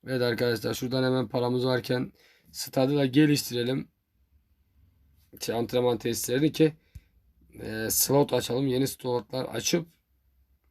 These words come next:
hem daha çok antrenman yapabilirim. Gelişimleri hızlandıralım. Hem de, e, verim olsun. Kulübümüzün prestiji artsın. Transferlerde daha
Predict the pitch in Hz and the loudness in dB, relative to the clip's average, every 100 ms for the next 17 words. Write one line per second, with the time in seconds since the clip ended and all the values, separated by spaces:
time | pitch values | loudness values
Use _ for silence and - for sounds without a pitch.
0 | _ 127 131 135 131 135 135 127 139 139 | _ -2 2 2 2 0 0 0 0 0
1 | 139 139 139 143 143 - _ - 120 127 | -2 -2 -2 -2 -4 -8 _ -10 -8 -4
2 | 139 143 135 139 131 123 139 175 - _ | -2 0 0 -2 -2 0 -2 -4 -10 _
3 | _ _ _ _ _ _ - 131 135 127 | _ _ _ _ _ _ -8 -2 0 2
4 | 151 160 - - 117 113 - - _ _ | 2 2 -2 -10 -10 -10 -14 -18 _ _
5 | - 156 175 143 107 95 - 139 - _ | -8 -2 0 0 -2 -6 -6 -6 -6 _
6 | - - 135 131 123 123 135 - 120 - | -20 -8 -4 -4 -2 -2 -4 -4 -6 -4
7 | 131 135 110 - 151 165 - - _ _ | 0 0 0 -2 -4 -4 -10 -20 _ _
8 | _ _ - 135 131 - 123 117 117 127 | _ _ -4 0 0 -2 -2 -2 -2 0
9 | 160 131 131 | 2 2 0